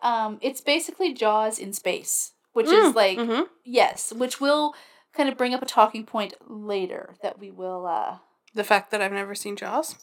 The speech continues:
Speaker 1: Well, now it's gonna bring up two points.
Speaker 2: <laughs>
Speaker 1: The, the sets that they build for, like, the, like, the wide shots of, like, the planet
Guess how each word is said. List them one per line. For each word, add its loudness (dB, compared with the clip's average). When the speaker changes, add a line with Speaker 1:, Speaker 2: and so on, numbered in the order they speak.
Speaker 1:
Well, -10
now -8
it's -12
gonna -10
bring -10
up -10
two -16
points. -16
Speaker 2:
<laughs> 6
Speaker 1:
The, 2
the 0
sets -2
that -6
they -6
build 0
for, -10
like, -4
the, 0
like, -6
the -6
wide -10
shots -8
of, -6
like, -8
the -10
planet -10